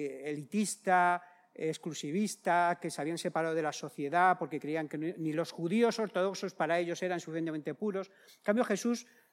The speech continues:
como veremos ahora brevemente, su mensaje es totalmente distinto a esto.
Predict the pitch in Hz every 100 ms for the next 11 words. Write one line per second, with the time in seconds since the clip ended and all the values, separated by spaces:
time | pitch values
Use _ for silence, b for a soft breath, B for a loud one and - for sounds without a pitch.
0 | b _ - 175 175 165 185 220 214 214
1 | 202 202 190 202 208 196 175 165 185 202
2 | 185 180 180 175 160 160 185 180 185 170
3 | _ _ - 160 165 - -